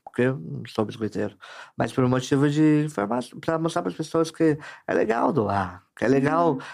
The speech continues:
Speaker 1: é, pensar no próximo. A sua vida é difícil, é, mas tem gente que, infelizmente, no mundo que a gente vive hoje, São Paulo ainda,
Speaker 2: Uhum.
Speaker 1: a gente vê família morando na rua.
Speaker 2: É.
Speaker 1: A gente vê, tipo, tanta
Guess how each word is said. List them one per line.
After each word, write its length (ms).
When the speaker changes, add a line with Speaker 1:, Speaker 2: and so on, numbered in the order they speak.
Speaker 1:
é, 140
pensar 380
no 100
próximo. 400
A 40
sua 140
vida 380
é 100
difícil, 520
é, 180
mas 200
tem 100
gente 240
que, 80
infelizmente, 640
no 140
mundo 420
que 100
a 40
gente 280
vive 260
hoje, 280
São 280
Paulo 480
ainda, 680
Speaker 2:
Uhum. 300
Speaker 1:
a 80
gente 160
vê 100
família 480
morando 340
na 100
rua. 500
Speaker 2:
É. 80
Speaker 1:
A 40
gente 280
vê, 140
tipo, 220
tanta 560